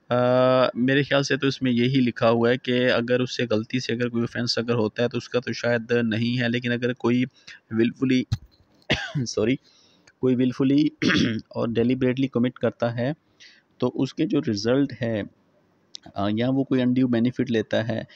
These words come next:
तो ऐसे, अ, ऑफिसर या ऑफिशियल के खिलाफ जो प्रोसीडिंग्स शुरू होंगी, अ, वो सेक्शन फिफ्टी वन उसको डिस्क्राइब करता है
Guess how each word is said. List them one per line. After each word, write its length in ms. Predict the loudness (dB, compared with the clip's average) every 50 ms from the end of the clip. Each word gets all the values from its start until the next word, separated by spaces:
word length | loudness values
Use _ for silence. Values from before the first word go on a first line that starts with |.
| -20 -20 _ _
तो 80 | -4 -2
ऐसे, 520 | -2 -2 -2 0 -2 0 0 0 0 -2
अ, 60 | -2 -2
ऑफिसर 640 | -4 -4 -4 -2 -4 -6 -4 -4 -6 -6 -4 -4
या 200 | -4 -2 -2 -4
ऑफिशियल 380 | -4 -6 -6 -8 -10 -10 -10 -12
के 80 | -8 -4
खिलाफ 160 | -4 -2 -2
जो 80 | -2
प्रोसीडिंग्स 500 | -2 -2 -4 -4 -4 -4 -4 -2 -2 -4
शुरू 260 | -4 -4 -2 -2 0 0
होंगी, 420 | 0 0 0 0 0 0 -2 -2 -6 -12 -20 -20 -20 _ -8 -4
अ, 220 | -2 0 0 0
वो 180 | 0 0 0 -2
सेक्शन 340 | 0 -2 -2 -2 -2 -4
फिफ्टी 280 | -2 -2 -2 -2 0 0
वन 200 | 2 2 2 2
उसको 200 | 0 0 -2 -2
डिस्क्राइब 440 | -2 -2 -4 -4 0 0 0 0 0
करता 340 | 0 -2 -2 0 -2 -4 -2
है 240 | 0 0 -2 -2